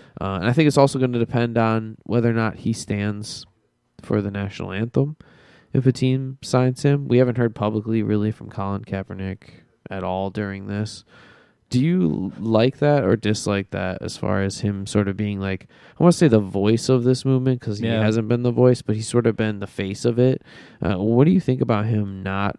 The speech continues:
Speaker 1: really speaking publicly about any of this?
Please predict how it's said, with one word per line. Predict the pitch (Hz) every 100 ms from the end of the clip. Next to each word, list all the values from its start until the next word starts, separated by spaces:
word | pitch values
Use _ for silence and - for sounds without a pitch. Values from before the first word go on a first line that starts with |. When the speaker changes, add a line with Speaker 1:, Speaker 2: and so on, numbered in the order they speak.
| _
Speaker 1:
really | - 92 98 95 95
speaking | - - 101 - 95
publicly | - 92 101 - 98
about | 95 95 - - _ -
any | 98 104 107 -
of | -
this? | - - -